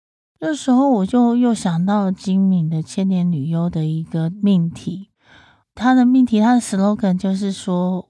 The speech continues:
，“我爱着追逐那个人的我自己。”爱一个人并且追逐他，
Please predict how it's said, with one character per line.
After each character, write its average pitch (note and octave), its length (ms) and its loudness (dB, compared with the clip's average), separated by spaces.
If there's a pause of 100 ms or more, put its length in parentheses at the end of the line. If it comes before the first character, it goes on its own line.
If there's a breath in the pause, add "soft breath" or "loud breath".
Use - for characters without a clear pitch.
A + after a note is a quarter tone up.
(160)
，“我 F3 80 -4
爱 G#3 260 0
着 F3+ 220 -2
追 F3+ 280 -2
逐 D#3+ 360 -4 (320 soft breath)
那 G3+ 100 2
个 F#3 160 2
人 D#3 180 2
的 D#3+ 120 2
我 D#3+ 180 0
自 F3+ 240 -4
己。” - 320 -12 (440)
爱 B3 200 4
一 B3 120 4
个 G3 200 2
人 E3 360 0
并 G#3+ 220 0
且 D#3+ 180 -2
追 F#3+ 240 0
逐 F3 240 -4
他， F3 540 -4